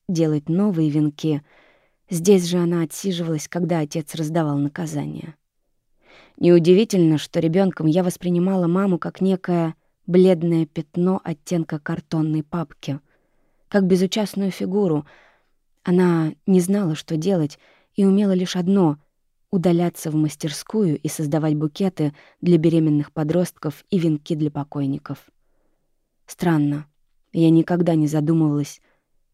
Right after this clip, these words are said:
люблю ли маму, любит ли она меня. Мама просто была, и все. На заднем плане, физически и эмоционально. Еще одна молчаливая слушательница, особенно наших криков.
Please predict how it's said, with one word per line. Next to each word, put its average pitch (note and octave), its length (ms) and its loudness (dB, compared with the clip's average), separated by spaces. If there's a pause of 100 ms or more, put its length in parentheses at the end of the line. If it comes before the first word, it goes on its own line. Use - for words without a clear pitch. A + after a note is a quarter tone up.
(140)
люблю E3+ 280 4
ли F#3 120 4
маму, D#3+ 520 0
любит F3+ 360 2
ли F#3 100 -2
она F3+ 220 -2
меня. D#3+ 440 -2 (840)
Мама E3 240 4
просто E3 340 -8
была, D#3+ 460 0
и D3 80 -6
все. D#3 380 -6 (500)
На G3 140 2
заднем F3 420 0
плане, D3+ 560 -4
физически - 600 -6
и D#3 200 -2
эмоционально. D#3 760 -2 (800)
Еще E3+ 500 0
одна E3+ 300 0
молчаливая D#3+ 640 -2
слушательница, D3+ 920 -6 (640)
особенно D#3+ 440 -2
наших D3 380 -4
криков. - 460 -10